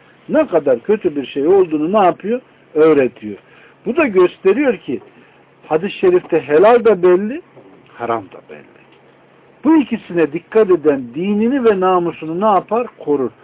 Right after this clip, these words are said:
Demek ki ailede bu neymiş? Çok çok önemli.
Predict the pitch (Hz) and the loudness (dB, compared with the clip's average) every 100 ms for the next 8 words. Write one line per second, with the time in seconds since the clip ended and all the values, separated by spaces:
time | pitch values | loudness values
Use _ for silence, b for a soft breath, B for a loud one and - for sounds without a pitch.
0 | b b - 185 247 - - - 180 190 | b b -4 0 0 -2 -8 -2 2 2
1 | 165 143 139 139 180 202 196 240 - - | 2 0 -2 -2 -4 -4 -4 -6 -12 -20
2 | _ - _ - 180 - - 143 - 107 | _ -20 _ -12 -12 -12 -16 -14 -14 -18
3 | 92 78 | -18 -20